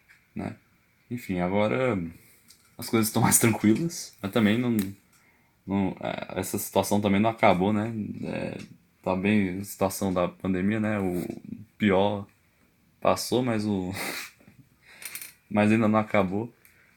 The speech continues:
né? Ainda, ainda tem muito jogo na Nations e também a própria Copa do Mundo pra rolar, pra França, né?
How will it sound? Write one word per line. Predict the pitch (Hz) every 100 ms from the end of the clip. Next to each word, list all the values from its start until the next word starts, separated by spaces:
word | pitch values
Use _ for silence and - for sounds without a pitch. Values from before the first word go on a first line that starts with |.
| _
né? | - 95 98
Ainda, | 95 95 82 98 104 98 87 85 - - - - _ _ -
ainda | 110 98
tem | 107 104
muito | 98 101 101 104 90 87 -
jogo | 98 98 95
na | 90 101 131
Nations | 110 120 135 123
e |
também | 120 131
a | 131
própria | 131 127
Copa | 123 110
do | 107
Mundo | 101 98 90 85
pra | 98
rolar, | 90 90 98 95 - - - _ - - -
pra | 85
França, | 85 - 98 117 113 82
né? | 95